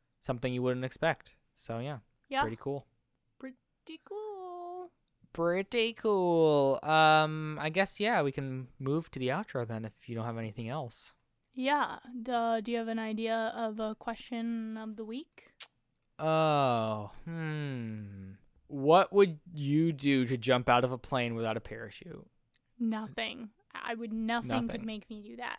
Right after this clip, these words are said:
Speaker 2: ever.
Speaker 1: Well, especially because, like, yeah, no, that's a no. I think, like, if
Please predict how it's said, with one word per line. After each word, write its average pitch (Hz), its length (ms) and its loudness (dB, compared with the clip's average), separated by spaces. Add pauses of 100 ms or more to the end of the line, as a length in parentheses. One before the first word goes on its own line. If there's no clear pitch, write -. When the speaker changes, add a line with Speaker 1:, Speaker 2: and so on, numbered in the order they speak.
(120)
Speaker 2:
ever. - 320 -16 (340)
Speaker 1:
Well, 185 140 10
especially 233 380 2
because, 175 380 0
like, 139 380 4 (720)
yeah, 113 240 0 (100)
no, 110 280 -8 (180)
that's 139 160 -2
a 120 60 0
no. 117 240 -8 (180)
I 151 100 6
think, 185 360 0
like, 147 400 6 (560)
if 165 280 2